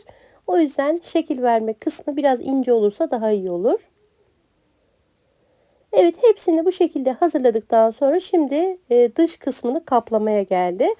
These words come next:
E, üç tane kabın içerisine un koydum. E, iki tane yumurtayı güzelce çırptım. Birine de galeta unu koydum. Öncelikle, e, unun içerisine batırıp güzelce kaplayalım.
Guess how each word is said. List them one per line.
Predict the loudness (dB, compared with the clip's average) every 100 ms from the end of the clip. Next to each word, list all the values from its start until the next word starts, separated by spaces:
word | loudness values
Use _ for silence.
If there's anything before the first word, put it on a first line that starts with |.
| -10 -20 _ _ _
E, | 0 0 2
üç | -2 2
tane | 2 2 0
kabın | 0 0 -2
içerisine | 2 2 2 -4 -4 -12 -12 -4
un | -2
koydum. | 2 4 4 4 0 0 _
E, | -6 -4 -4
iki | -6 -4
tane | 0 0 0
yumurtayı | -2 0 -2 2 0
güzelce | 0 0 2 2 0
çırptım. | -2 -10 -6 -4 0
Birine | 0 2 0
de | 2
galeta | 4 2 2 -2
unu | -2
koydum. | -2 -2 0 0 0 -4 -20 -20 -20 _ _
Öncelikle, | 2 2 2 -4 -4 0 0 -2 _
e, | -2 0 0 -2 -4
unun | 0 0
içerisine | 0 2 2 2 -4 0
batırıp | -2 -2 -12 -10
güzelce | -2 2 2 0 -4 -6 _ -4
kaplayalım. | -2 -2 0 0 2 0